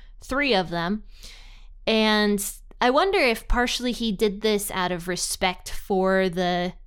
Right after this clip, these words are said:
parents, to not have this, like, huge multitude coming into their house to, like, see this miracle performed and just give them space. But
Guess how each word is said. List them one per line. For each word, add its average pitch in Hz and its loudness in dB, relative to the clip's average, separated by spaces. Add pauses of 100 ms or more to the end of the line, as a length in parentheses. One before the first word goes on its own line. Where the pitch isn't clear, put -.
(160)
parents, 202 0
to 202 -6
not 190 -2
have 190 -4
this, 180 -6
like, 180 -2
huge 190 -4
multitude 180 -4
coming 185 -2
into 185 0
their 175 -6
house 170 -10
to, 175 -10
like, 165 -8
see 180 -6
this 165 -8
miracle 180 -6
performed 185 -2
and 160 -8 (320)
just - -6
give 202 2
them 170 -2
space. 175 -2
But 170 -2